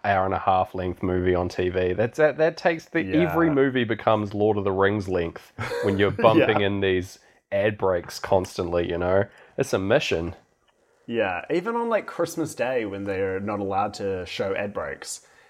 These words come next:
Speaker 2: they still will take the ad break and just show you, like, the ads that are allowed, which is a
Speaker 1: Yeah.
Speaker 2: ad for another movie that's coming up.
Speaker 1: Deeply
Speaker 2: And it
Speaker 1: frustrating
Speaker 2: still
Speaker 1: that.
Speaker 2: breaks it, yeah.
Speaker 1: Yeah, it's like, remember, you're still watching this on a T V.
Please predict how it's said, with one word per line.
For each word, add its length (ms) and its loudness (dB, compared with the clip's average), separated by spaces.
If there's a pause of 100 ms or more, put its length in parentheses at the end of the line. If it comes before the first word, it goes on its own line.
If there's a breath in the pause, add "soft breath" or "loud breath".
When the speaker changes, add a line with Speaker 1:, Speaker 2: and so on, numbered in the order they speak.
(120)
Speaker 2:
they 120 0
still 240 2
will 120 -2
take 360 -6
the 80 -6
ad 200 -4
break 340 -4
and 140 -6
just 140 -8
show 160 -4
you, 380 -6 (340 soft breath)
like, 180 -6
the 100 -4
ads 240 -4
that 100 -4
are 160 0
allowed, 320 0
which 240 -6
is 120 -8
a 80 0
Speaker 1:
Yeah. 180 6
Speaker 2:
ad 280 -4
for 400 -4
another 300 -4
movie 260 -4
that's 220 -4
coming 200 -6
up. 220 -8 (120)
Speaker 1:
Deeply 340 0
Speaker 2:
And 40 -4
it 40 -18
Speaker 1:
frustrating 580 4
Speaker 2:
still 160 4
Speaker 1:
that. 200 2
Speaker 2:
breaks 500 -4
it, 260 -6
yeah. 380 -4
Speaker 1:
Yeah, 460 2 (100)
it's 160 -8
like, 180 0
remember, 400 2
you're 180 4
still 300 -2
watching 460 4
this 180 0
on 140 2
a 60 2
T 260 -2
V. 420 2